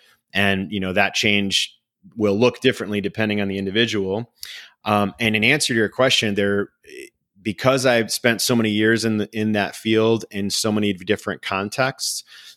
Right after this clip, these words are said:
there wasn't really a, a common issue that came in because,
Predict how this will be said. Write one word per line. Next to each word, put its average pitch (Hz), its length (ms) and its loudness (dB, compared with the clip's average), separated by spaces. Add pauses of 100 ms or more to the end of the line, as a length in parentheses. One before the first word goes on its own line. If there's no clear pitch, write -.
there 107 160 2
wasn't 117 420 2
really 110 340 4
a, 92 340 -2 (540)
a 92 120 -4
common 127 720 0
issue 147 440 2
that 147 200 0
came 127 280 2
in 139 220 0
because, 104 460 0